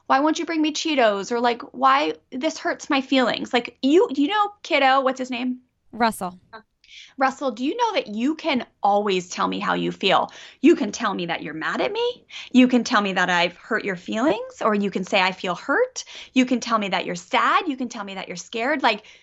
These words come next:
Speaker 1: you will always be allowed to tell me how you feel. You will not be allowed to hit me. So I am here to support you. You're learning life skills. Of course you're upset, dude.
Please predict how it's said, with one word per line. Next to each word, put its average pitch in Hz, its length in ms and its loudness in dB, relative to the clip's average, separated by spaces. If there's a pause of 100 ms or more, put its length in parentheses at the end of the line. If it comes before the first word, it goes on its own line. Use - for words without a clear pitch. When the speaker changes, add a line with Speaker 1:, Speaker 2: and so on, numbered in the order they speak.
(200)
Speaker 1:
you 285 200 4
will - 320 -2
always 262 480 0
be 214 180 -8
allowed 190 420 0
to 185 80 -6
tell 180 260 -6
me 196 120 -2
how 180 160 0
you 170 180 -2
feel. - 500 -2 (160)
You 233 200 6
will 247 180 8
not 247 600 0
be 247 160 -2
allowed 196 340 0
to 220 100 -16
hit 190 240 -6
me. - 240 -20 (580)
So 214 520 2 (140)
I 226 160 4
am 339 120 0
here 320 180 -4
to 320 80 -8
support 320 420 -4
you. 208 380 -4
You're 226 220 4
learning 220 360 -2
life 185 220 0
skills. 185 480 -4
Of 302 240 -4
course 453 360 -4
you're 480 140 4
upset, - 500 -4 (100)
dude. 240 440 0